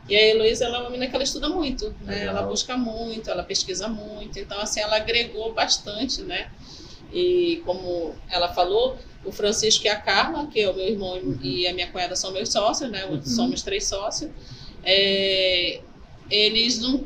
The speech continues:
Speaker 1: não querem mais estar, por exemplo, eles não gostam de participar de reunião, essas coisas todas. Então, assim, por exemplo, a minha cunhada, ela trabalha muito na compra, ela faz muito ali na loja do Ponta Negra, o social de conversar com as clientes, por exemplo, ela
Speaker 2: Uhum.
Speaker 1: conhece muitas clientes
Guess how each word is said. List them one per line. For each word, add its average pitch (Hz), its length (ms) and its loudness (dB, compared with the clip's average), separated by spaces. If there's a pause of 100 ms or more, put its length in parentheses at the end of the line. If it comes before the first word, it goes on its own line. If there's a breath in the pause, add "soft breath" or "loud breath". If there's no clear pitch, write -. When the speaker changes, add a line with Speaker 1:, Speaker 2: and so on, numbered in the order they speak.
Speaker 1:
não 359 160 2
querem 285 300 8
mais 214 140 4
estar, 190 240 2
por 165 100 -4
exemplo, 196 220 -2
eles 254 140 6
não 208 60 2
gostam 214 160 0
de - 60 -8
participar 190 300 -4
de 208 80 -2
reunião, 226 520 2
essas 220 200 -4
coisas 214 280 0
todas. 254 380 0
Então, 240 200 -4
assim, 233 200 -2
por 220 100 -4
exemplo, 220 200 -4
a 202 40 -6
minha 208 180 -2
cunhada, 233 380 -2
ela 226 180 2
trabalha 220 420 0
muito 247 200 -8
na 240 140 -4
compra, 247 500 -4
ela 202 280 2
faz 214 240 -2
muito 220 200 -2
ali 202 220 -2 (440 loud breath)
na 190 120 2
loja 196 300 4
do 190 160 -2
Ponta 196 320 -6
Negra, 190 360 0
o 185 40 -4
social 185 560 2
de 175 120 -6
conversar 180 400 -4
com - 60 -10
as - 100 0
clientes, 196 340 -2
por 151 100 -4
exemplo, 139 200 -4
ela 113 80 -2
Speaker 2:
Uhum. 233 80 -4
Speaker 1:
conhece 262 340 -2
muitas 208 440 -2
clientes 175 400 -4